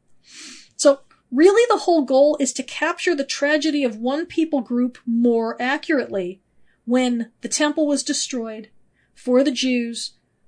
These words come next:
we cannot possibly underestimate that it must have seemed like their world had utterly ended. With the, uh, death and destruction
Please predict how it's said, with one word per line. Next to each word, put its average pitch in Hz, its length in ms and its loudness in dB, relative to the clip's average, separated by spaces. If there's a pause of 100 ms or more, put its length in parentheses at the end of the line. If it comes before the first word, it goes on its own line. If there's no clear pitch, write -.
(140)
we 226 120 -2
cannot 277 380 -2
possibly 254 640 -2
underestimate 240 800 -4 (1900)
that 254 240 6
it 294 100 4
must 311 240 0
have 311 120 -4
seemed 311 300 -2
like 262 180 -4
their 233 100 -2
world 226 360 -8
had 220 140 -10
utterly 208 380 -6
ended. 190 300 -10 (1800)
With 247 420 4
the, 233 260 2
uh, 180 260 0
death 254 540 2 (120)
and 202 400 -2
destruction 359 720 0